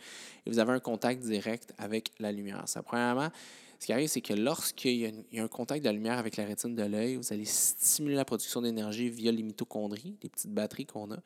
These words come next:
Donc, vous savez que l'énergie, c'est pas juste que vous mangez, hein. On est, euh, la lumière va aussi avoir un effet sur votre, votre rendement énergétique dans votre système.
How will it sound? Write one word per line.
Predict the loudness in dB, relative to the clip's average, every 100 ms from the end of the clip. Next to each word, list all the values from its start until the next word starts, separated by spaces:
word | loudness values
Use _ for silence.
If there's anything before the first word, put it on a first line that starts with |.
| -14 -16 -18 -12 -8
Donc, | -8 -4
vous | -4 0
savez | -2 0
que | 0
l'énergie, | 0 0 -2 -2 -2
c'est | -2 -2
pas | -2 -2
juste | -2 -2
que | -4
vous | -2
mangez, | -4 -2 -4 -4
hein. | -6 -8
On | -8 -10
est, | -10 -8 -8
euh, | -10 -12 -16 -16 -14 -10
la | -6 -4 -2
lumière | 0 2 4
va | 2
aussi | 2
avoir | 0 2 0
un | -2
effet | -4 -4
sur | -4 -6
votre, | -6 -8 -10 -8
votre | -8 -4 -2
rendement | -2 -2
énergétique | -4 -4 -4 -6 -6
dans | -6
votre | -8 -4
système. | -2 -2 -6